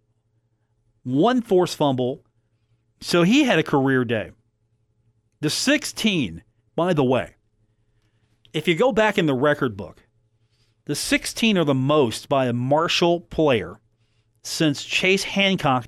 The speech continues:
did it in two thousand seventeen against Southern Miss. He had eighteen tackles. So there's still some room to grow on here. You wanna, you wanna top that number, have another monster game. A-, and I was excited for Tavonte Beckett to have that game.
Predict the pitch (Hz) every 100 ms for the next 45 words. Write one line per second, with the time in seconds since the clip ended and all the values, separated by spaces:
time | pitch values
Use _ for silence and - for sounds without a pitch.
0 | 123 123 120 104 - _ _ _ _ _
1 | _ _ _ _ 147 131 - 190 185 165
2 | 143 139 160 135 127 - 139 123 110 110
3 | 127 - 151 127 123 113 110 - 160 170
4 | 160 - 151 147 - - 127 113 110 92
5 | - - - 135 107 _ - - _ -
6 | 175 - 208 185 175 151 156 151 135 117
7 | 139 123 101 90 - 107 90 107 123 147
8 | 151 123 - _ _ _ 127 143 123 -
9 | 175 180 139 147 170 160 156 156 156 160
10 | - _ _ _ _ _ _ _ _ 139
11 | 156 147 135 120 135 139 - 123 110 120
12 | 104 98 110 98 123 131 156 131 - 147
13 | 131 120 120 120 117 113 113 113 110 110
14 | - 123 110 104 92 85 -